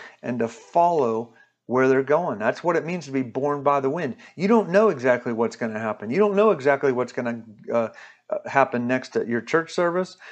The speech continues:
Um, tomorrow when he tells you to go down to McDonald's and talk to the guy that has red hair sitting in the corner crying,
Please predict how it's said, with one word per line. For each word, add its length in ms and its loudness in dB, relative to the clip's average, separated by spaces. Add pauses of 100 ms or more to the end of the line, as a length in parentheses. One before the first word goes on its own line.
(160)
Um, 260 0
tomorrow 440 2
when 160 0
he 140 -4 (160)
tells 260 0
you 80 -4
to 60 -6
go 180 4
down 320 0
to 180 -4 (380)
McDonald's 640 0
and 160 -6
talk 240 0
to 100 -4
the 60 -8
guy 460 0 (320)
that 100 -4
has 220 -2
red 260 2
hair 420 0
sitting 300 -6
in 80 -4
the 80 -8
corner 360 -4
crying, 520 -4